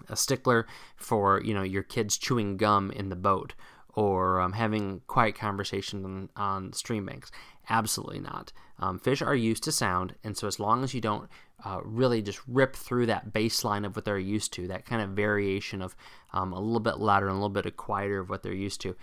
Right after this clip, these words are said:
then I think, uh, they'll be o-, okay. And actually, there's been a few times where it's gone from loud to quiet, and I've seen the fish freak out because of that. Once was a wa-, a rock quarry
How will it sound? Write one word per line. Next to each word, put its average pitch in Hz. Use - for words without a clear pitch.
then 104
I 98
think, 98
uh, 92
they'll 98
be 95
o-, 90
okay. 95
And 123
actually, 110
there's 113
been -
a 143
few 160
times 123
where 101
it's 127
gone 120
from 101
loud 107
to 120
quiet, -
and 113
I've 104
seen 117
the 104
fish -
freak -
out 101
because 101
of 101
that. 101
Once 120
was 101
a 101
wa-, 98
a 117
rock 110
quarry 139